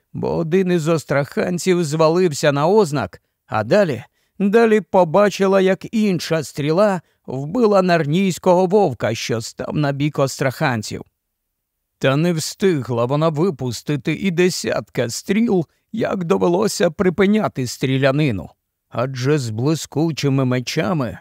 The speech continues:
Тіріан і його соратники вступили в рукопашну. Дикий кабан із його грізними іклами, єдиноріг із нищівним рогом, і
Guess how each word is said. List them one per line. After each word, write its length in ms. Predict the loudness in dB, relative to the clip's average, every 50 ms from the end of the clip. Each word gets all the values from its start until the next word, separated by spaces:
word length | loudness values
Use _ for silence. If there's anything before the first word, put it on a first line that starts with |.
| -18 _ _ _ _ _
Тіріан 680 | -6 -4 -2 0 2 2 2 2 0 0 -2 -2 -2 -2
і 120 | -2 0
його 340 | 0 2 2 2 2 0 0
соратники 960 | 0 -2 -2 -2 -2 -2 -4 -4 -4 -4 -6 -4 0 0 0 0 2 2 2 2
вступили 800 | 0 -2 -8 -8 -6 -4 -4 -4 -4 _ 2 2 4 4 4 2
в 80 | 2
рукопашну. 920 | 2 0 0 0 0 0 0 2 0 0 0 -2 -4 -6 -6 -6 -8 -8 -12 _ _ _ _ _ _ -18 -10
Дикий 480 | -4 0 0 0 0 2 0 0 0
кабан 640 | 0 0 0 0 2 2 0 0 0 -2 -4 -4 -4
із 240 | -4 -4 -4 -2 -2
його 280 | -2 0 0 0 0
грізними 680 | 0 -2 -2 -2 0 0 0 0 -2 -2 0 0 0
іклами, 600 | 0 0 -2 -2 -2 0 0 0 0 -2 -4 -8 -12 _ _ _ _ _ -8
єдиноріг 1000 | -6 -4 0 0 0 2 2 2 2 4 4 2 2 2 2 0 0 -2 -4 -10 -6
із 260 | -2 -2 -2 -2 -2 -2
нищівним 760 | 0 0 -2 -2 -4 -4 -2 -2 0 0 0 0 2 2 2
рогом, 580 | 2 2 2 2 2 0 -2 -4 -4 -6 -10 -14 _ _ _ _ _ -4
і 200 | -2 0 0